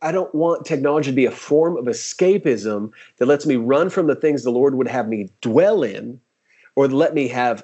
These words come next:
uh, to deal with, and I don't e-, escape and cope by using technology to get past these things. But rather, maybe, maybe just for today, we need to recognize that we,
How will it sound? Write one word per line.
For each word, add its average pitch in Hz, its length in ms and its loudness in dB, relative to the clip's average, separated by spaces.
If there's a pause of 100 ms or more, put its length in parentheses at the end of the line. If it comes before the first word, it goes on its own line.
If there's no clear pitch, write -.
uh, 110 380 -2
to 135 140 -4
deal 160 420 4
with, 113 400 -2
and 127 80 -2
I 139 80 0
don't 175 200 -2 (140)
e-, - 80 -2 (120)
escape 190 580 0
and 120 240 -2
cope 202 440 0
by 123 180 -2
using 123 460 0
technology 117 720 0
to 104 100 -2
get 104 220 -2
past 107 400 -2
these 98 220 -8
things. 98 320 -8 (340)
But 135 140 4
rather, 135 580 0
maybe, 170 640 0
maybe 139 320 0
just 139 240 0
for 127 100 -2
today, 113 460 0 (640)
we 135 160 -2
need 147 120 4
to 131 80 4
recognize 123 500 0
that 117 100 -2
we, 123 220 -4